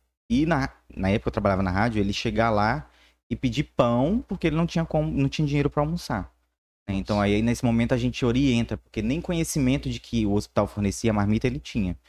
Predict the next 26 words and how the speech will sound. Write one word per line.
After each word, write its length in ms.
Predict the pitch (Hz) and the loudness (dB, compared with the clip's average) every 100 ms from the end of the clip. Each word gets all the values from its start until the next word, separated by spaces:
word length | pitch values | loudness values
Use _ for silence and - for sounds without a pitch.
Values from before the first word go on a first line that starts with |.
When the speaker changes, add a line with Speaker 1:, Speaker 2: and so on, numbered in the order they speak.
| - _ _ _ - | -20 _ _ _ -10
Speaker 1:
A 40 | |
gente 160 | 92 113 | -6 -2
orienta, 360 | 110 104 95 | 0 0 2
olha, 220 | 117 117 98 | 2 2 2
o 40 | |
senhor 140 | 110 | 0
tem 120 | 104 101 | 0 0
direito, 560 | 110 147 113 110 - | 0 2 2 0 -4
pode 280 | - 92 98 | -4 -4 -4
ent-, 140 | 98 - _ _ | -6 -10 _ _
procura 300 | - 95 107 | -6 0 0
assistente 240 | 104 104 95 | 0 0 0
social, 280 | 104 120 117 | 0 0 2
ela 100 | 98 | 2
vai 100 | 95 | 2
liberar 300 | 92 101 92 | 2 2 2
uma 180 | 95 | 2
guia, 260 | 101 101 107 | 0 0 -2
o 40 | |
senhor 140 | - - | -2 -2
pode 200 | 123 120 | -2 0
ir 40 | |
lá 100 | 113 | 0
retirar 320 | 117 - 123 | -2 -4 -4
o 40 | 123 | -4
almoço. 500 | 156 131 90 - | -4 -6 -8 -12